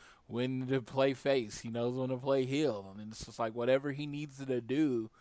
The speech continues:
it seems like he's always ahead of the curve, and he j-,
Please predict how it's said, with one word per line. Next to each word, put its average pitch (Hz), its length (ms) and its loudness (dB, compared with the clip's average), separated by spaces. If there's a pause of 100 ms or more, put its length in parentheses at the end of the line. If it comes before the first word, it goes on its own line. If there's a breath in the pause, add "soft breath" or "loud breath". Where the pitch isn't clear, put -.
(340)
it 117 140 0
seems 135 320 -4
like 127 160 2
he's 131 180 -6
always 127 580 6
ahead 123 300 2
of 117 80 -2
the 107 100 -6
curve, - 460 -2 (160)
and 107 140 -10
he 107 100 -12
j-, 113 160 -14